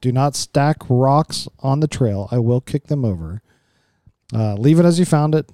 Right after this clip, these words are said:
Pack your trash, take your food in, pack your trash out.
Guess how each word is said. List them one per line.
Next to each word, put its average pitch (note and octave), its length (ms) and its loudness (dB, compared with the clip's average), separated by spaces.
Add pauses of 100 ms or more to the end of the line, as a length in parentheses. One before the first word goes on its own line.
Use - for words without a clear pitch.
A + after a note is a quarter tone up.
(760)
Pack C#3 280 -2
your C#3 60 -10
trash, C3+ 360 -4 (140)
take D3 220 0
your C#3 80 -4
food D3+ 200 4
in, D#3+ 240 2
pack B2+ 280 0
your C3 60 -20
trash C3+ 320 -4
out. C3 320 -6